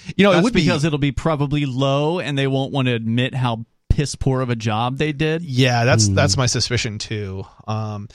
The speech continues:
Speaker 2: By the
Speaker 1: there
Speaker 2: way, I did just pull up the number as far as annual inflation rate in Argentina. Seventy percent is the expected number by the end of
Speaker 3: Oh
Speaker 2: this year.
Speaker 1: Wow.
Speaker 3: my God.
Speaker 1: And I thought the United States was bad.
Speaker 2: So they're seeing what looks like five to six percent a month there
Speaker 1: <gasps>
Speaker 2: right now.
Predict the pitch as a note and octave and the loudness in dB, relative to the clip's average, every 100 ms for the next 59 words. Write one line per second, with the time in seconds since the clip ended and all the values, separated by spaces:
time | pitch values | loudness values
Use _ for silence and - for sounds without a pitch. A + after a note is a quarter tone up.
0 | - D3 D3+ C3+ D#3+ D3 C#3+ - D3+ B2 | -4 0 2 0 -2 -2 -2 0 -2 0
1 | B2 A#2+ B2 B2 A#2+ A2+ - A#2+ A2+ A2 | 0 0 0 0 -2 -2 -2 -2 0 -2
2 | - C3 C3+ C3 A#2+ C3+ B2+ C3+ B2+ C#3+ | -2 0 0 -2 -2 -2 -2 -4 -2 -4
3 | C#3+ C#3+ D3+ D#3 D3+ F3 F3 F3 E3+ - | -4 -2 -2 -2 -2 -2 0 -2 -2 -6
4 | - F3+ E3+ G3+ G#3 G3+ - E3 - F3 | -2 -2 -2 -4 -2 -2 -2 -2 -2 -2
5 | C#3 A#2+ A#2 B2+ A#2+ - C#3+ - B2+ C3 | -2 -4 -4 -4 -4 -2 -2 -2 -2 -2
6 | A#2+ A#2 A2 D3 E3+ F3+ F3 D#3 D3+ C#3+ | -2 -2 0 4 4 4 6 6 4 4
7 | G#2+ G2+ F2+ - A#2 A#2+ C3 B2 G2+ F#2 | 2 0 -4 0 2 4 2 2 0 -2
8 | D#2+ D3 F#3 F3 C#3 C3 A#2+ C3 C#3 B2 | 0 2 2 2 0 0 0 0 2 2
9 | A2 - D#3 B2 G2 G2 E2 D#2+ D3 D#3+ | 0 0 0 2 0 0 -2 -4 -4 -2
10 | F3 - F#3+ F#3 E3 D#3 D3+ D3 C#3+ C#3+ | -4 -2 0 0 0 0 0 -2 -2 -2
11 | C#3+ B2+ D#3 C#3+ C#3 C3 D3+ - C3+ D3+ | -2 -2 -2 0 0 -2 -4 -4 -4 -2
12 | C3 B2+ A2+ C3 B2+ - - - - - | -2 -2 -2 -2 -2 -4 -10 -10 -10 -2
13 | E3 F#3+ F#3 F3 E2+ A#2 | 0 0 -2 -6 -8 -10